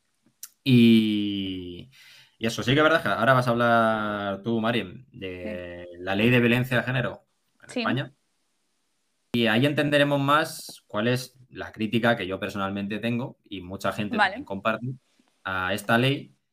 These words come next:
Speaker 1: que entiende, mm, eso, que la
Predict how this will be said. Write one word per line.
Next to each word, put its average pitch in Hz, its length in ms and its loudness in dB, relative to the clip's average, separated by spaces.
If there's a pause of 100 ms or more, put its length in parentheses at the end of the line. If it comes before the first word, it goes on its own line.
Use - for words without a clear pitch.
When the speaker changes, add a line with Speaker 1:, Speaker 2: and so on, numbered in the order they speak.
(260)
Speaker 1:
que 139 280 0 (140)
entiende, 120 760 0 (420)
mm, - 1080 -20
eso, 110 340 -8
que 98 200 -6
la 95 1160 2